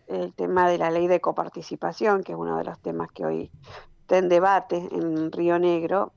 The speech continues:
la coparticipación a los municipios. Así que, este, bueno, eh, no hay problema de poder hablar un ratito sobre algo tan importante como es la ley de glaciares.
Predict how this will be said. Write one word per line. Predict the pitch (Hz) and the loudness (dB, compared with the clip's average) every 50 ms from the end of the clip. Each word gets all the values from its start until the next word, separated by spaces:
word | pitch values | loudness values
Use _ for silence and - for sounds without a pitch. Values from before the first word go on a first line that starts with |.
| _ _ _ | _ _ _
la | - 175 170 165 | -10 -8 -8 -6
coparticipación | - - 175 165 - 160 - 175 - - - - 170 170 - 180 | -6 -8 -4 -2 -2 -4 -4 -8 -12 -6 -2 -2 -2 0 0 0
a | 180 175 | 2 2
los | 175 170 170 | 2 0 0
municipios. | 160 165 160 160 170 - - - 196 185 - - 175 170 - - - _ - - - - - - - - - - | -2 -4 -4 -4 -6 -8 -6 -6 -6 -4 -2 -4 -4 -4 -6 -12 -20 _ -20 -20 -20 -20 -20 -20 -20 -16 -4 -2
Así | - 180 180 - 185 185 | -2 -2 -2 -4 -6 -6
que, | - - 196 185 180 175 170 165 156 147 147 147 156 156 - - _ | 0 2 4 4 4 4 2 0 0 -2 -4 -4 -6 -8 -12 -16 _
este, | - 180 175 170 - - _ - 165 165 160 160 160 160 160 160 160 156 165 175 - | -4 -4 -4 -4 -6 -6 _ 4 4 6 6 4 4 2 0 -2 -2 -4 -6 -6 -2
bueno, | - 226 254 233 214 208 - _ _ - - - _ _ - | -2 0 0 0 -2 -6 -10 _ _ -20 -20 -20 _ _ -2
eh, | - 196 190 180 180 180 - - 175 180 - - | 0 2 2 2 0 0 -2 -6 -8 -12 -12 -6
no | 175 175 185 190 190 190 | -2 2 4 4 6 6
hay | 196 196 | 4 2
problema | 196 196 196 185 185 185 185 190 185 180 | 0 -2 -2 0 0 0 0 2 2 2
de | 180 175 | 0 0
poder | - 180 170 175 180 | 0 2 2 4 4
hablar | 175 175 175 180 175 175 | 2 2 2 2 0 0
un | 175 170 170 | -2 -4 -4
ratito | 175 175 180 - 180 175 - 196 180 185 - - - - | -4 -4 -4 -6 -8 -6 -4 -6 -6 -6 -8 -14 -20 -18
sobre | - - 170 160 165 170 | -4 0 2 4 4 4
algo | 165 170 175 175 | 4 2 2 2
tan | 175 196 175 180 | 2 2 2 2
importante | 180 180 175 175 165 - 175 175 175 - 175 - | 0 0 0 -2 -2 0 -2 -2 -2 -4 -6 -6
como | - 170 165 175 | -4 -2 -2 0
es | 165 | 2
la | 165 160 156 | 2 2 2
ley | 160 165 | 2 0
de | 165 165 160 | 0 0 -2
glaciares. | 156 165 165 - - 160 151 - - - - - - | -2 -4 -4 -4 -6 -6 -4 -6 -6 -10 -16 -20 -20